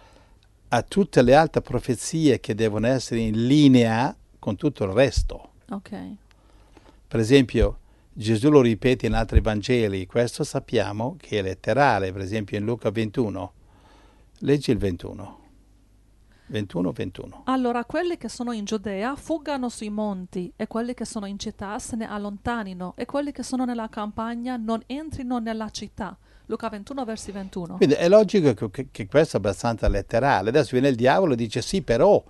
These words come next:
Speaker 1: parla solo della Giudea", ma dove, dove, dove, dov'è questo? Questa è logica che è una, è un'aggiunta del diavolo. Eh, ma Matteo dieci ventitré.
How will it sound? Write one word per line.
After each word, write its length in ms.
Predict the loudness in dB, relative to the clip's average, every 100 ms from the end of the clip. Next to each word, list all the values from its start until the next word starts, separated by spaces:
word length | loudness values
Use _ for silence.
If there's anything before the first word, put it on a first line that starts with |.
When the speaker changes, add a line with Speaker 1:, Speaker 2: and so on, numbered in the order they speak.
| -20 -20 _ -10
Speaker 1:
parla 300 | -2 2 2
solo 320 | 2 2 2
della 200 | 4 2
Giudea", 320 | 2 2 4
ma 140 | 2 2
dove, 340 | 2 2 2
dove, 300 | 0 -2 -4 -14 -16
dove, 260 | -10 -10 -10 -14 _
dov'è 300 | -14 -8 -8
questo? 580 | -6 -8 -6 -8 -8 -18 -20 _ _ _ -10
Questa 300 | 0 2 4
è 40 |
logica 300 | 2 4 2
che 300 | 4 4 4
è 20 |
una, 160 | 0 -2
è 120 | 0
un'aggiunta 580 | 2 0 0 0 2 0
del 160 | -2 -2
diavolo. 580 | -2 -2 -4 -12 -16 -20 _ _ _ _ _ _ _ _ _
Eh, 380 | 0 2 2 0
ma 180 | -2 -2
Matteo 300 | -2 -2 -2
dieci 340 | 0 -2 -2
ventitré. 580 | -4 -6 -8 -14 -14